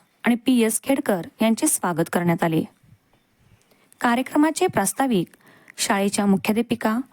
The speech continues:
सौ कविता कागिनकर यांनी केले. व्ही बी पवार यांनी विद्यार्थ्यांना अभ्यासाविषयी मोलाचे मार्गदर्शन केले. अभ्यास कसा करावा,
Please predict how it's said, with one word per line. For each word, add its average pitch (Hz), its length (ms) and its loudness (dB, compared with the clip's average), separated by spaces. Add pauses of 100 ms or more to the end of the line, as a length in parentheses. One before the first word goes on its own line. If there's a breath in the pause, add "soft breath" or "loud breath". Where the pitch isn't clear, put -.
(280 soft breath)
सौ 320 260 0
कविता 214 420 -2
कागिनकर 202 560 0 (180)
यांनी 180 200 2
केले. 156 320 2 (1300 soft breath)
व्ही 196 160 0
बी - 140 -4
पवार 226 380 -2 (380 soft breath)
यांनी 269 160 4
विद्यार्थ्यांना 233 760 0 (160)
अभ्यासाविषयी 277 760 0
मोलाचे 220 500 2
मार्गदर्शन 180 720 2
केले. 160 220 0 (1600 soft breath)
अभ्यास 247 460 0
कसा 220 260 -2
करावा, 233 460 0